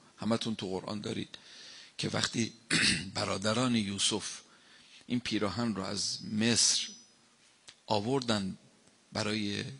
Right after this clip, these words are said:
کنعان که پدرشون یعقوب نابینا شده بود، انداختن رو صورتش، او بیناییشو به دست آورد، شفا پیدا کرد با پیراهن یوسف.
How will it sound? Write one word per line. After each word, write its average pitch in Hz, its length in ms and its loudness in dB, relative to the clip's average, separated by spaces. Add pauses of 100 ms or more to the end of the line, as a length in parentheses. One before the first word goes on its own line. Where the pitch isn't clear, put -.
(460)
کنعان 120 580 -2
که 107 120 -4
پدرشون 98 960 -4
یعقوب 101 460 -4
نابینا 95 440 -4
شده 98 260 -6
بود، 135 280 -6 (320)
انداختن 123 400 0
رو 107 80 -2
صورتش، 143 720 -2 (340)
او 131 120 -6
بیناییشو 113 480 4
به 110 100 2
دست - 320 8
آورد، - 440 -14
شفا - 420 2
پیدا 95 320 -2
کرد 95 240 -6
با 101 80 -8
پیراهن 98 440 0
یوسف. 95 440 0